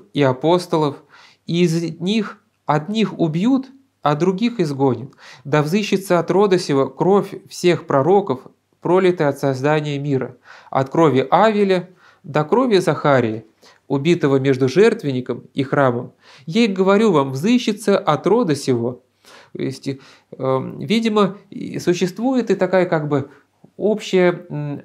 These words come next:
народная ответственность. Хоть мы всё время говорим, что, э, покаяние и, как и грех, это вот индивидуальная ответственность, но, видимо, когда грехов слишком много,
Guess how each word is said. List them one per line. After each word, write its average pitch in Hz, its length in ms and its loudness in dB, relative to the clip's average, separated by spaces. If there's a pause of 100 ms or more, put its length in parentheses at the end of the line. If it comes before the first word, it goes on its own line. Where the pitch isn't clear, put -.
народная 175 600 2
ответственность. 127 880 -2 (560)
Хоть 143 220 -2
мы 156 120 -2
всё 156 160 -2
время 165 260 2
говорим, 180 540 0
что, 156 420 -2 (380)
э, 127 500 -4
покаяние 196 720 0
и, 135 360 -4
как 135 180 0
и 143 60 2
грех, 175 340 0
это 143 180 0
вот 131 140 -2
индивидуальная 143 640 0
ответственность, 131 520 -6
но, 147 80 -4
видимо, 226 400 -2
когда 175 500 0 (340)
грехов 190 540 0
слишком 180 400 -2
много, 180 520 -4